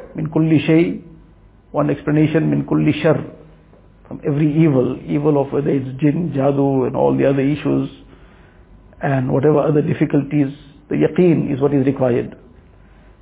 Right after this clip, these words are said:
So every morning and evening, three times each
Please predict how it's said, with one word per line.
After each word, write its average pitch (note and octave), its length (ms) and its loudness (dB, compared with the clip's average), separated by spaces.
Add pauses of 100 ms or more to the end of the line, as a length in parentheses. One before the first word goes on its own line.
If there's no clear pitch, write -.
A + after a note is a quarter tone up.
(240)
So B2+ 520 0
every D3 180 -2
morning C#3+ 300 2
and C#3 100 -2
evening, C#3 280 0
three C#3+ 120 -2
times C3+ 260 0
each C3+ 240 0